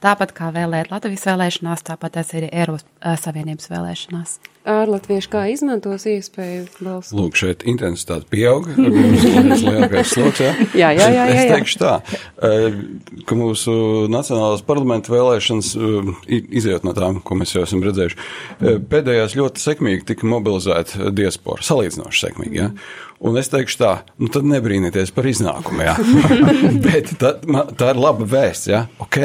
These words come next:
Speaker 3: jā, varbūt t-, t-, tas, tas nepatīk, tas kādam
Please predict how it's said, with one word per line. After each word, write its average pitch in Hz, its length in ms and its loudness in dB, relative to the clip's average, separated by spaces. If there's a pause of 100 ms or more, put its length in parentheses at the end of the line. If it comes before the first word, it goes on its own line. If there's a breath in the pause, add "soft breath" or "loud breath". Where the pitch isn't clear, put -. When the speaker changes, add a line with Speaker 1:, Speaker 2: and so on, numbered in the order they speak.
(160)
Speaker 3:
jā, 101 200 2 (160)
varbūt 117 420 -2 (100)
t-, - 640 -8
t-, 107 180 -2
tas, 107 240 -4
tas 117 220 -4
nepatīk, 120 340 -2
tas 98 220 -4
kādam 107 320 0